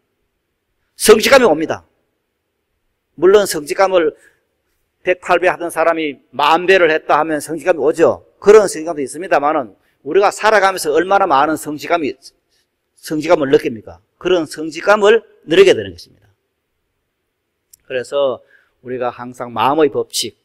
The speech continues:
내가 어둠, 어두운 생각했을 때는 내 주변에 어둠이 나타나고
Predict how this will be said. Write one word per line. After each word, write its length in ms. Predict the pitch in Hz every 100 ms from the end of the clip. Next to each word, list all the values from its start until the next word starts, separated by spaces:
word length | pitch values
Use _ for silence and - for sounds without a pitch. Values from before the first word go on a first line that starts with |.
| _ _ _
내가 380 | - 123 143 143
어둠, 320 | 135 139 196 180 - _ _ _
어두운 480 | 143 170 214 214 196
생각했을 460 | 175 175 156 151 151
때는 920 | 147 143 156 175 175 180 180 170 135
내 220 | 139 165
주변에 360 | - 165 175 165
어둠이 400 | 135 156 202 165
나타나고 640 | 131 - 117 95 92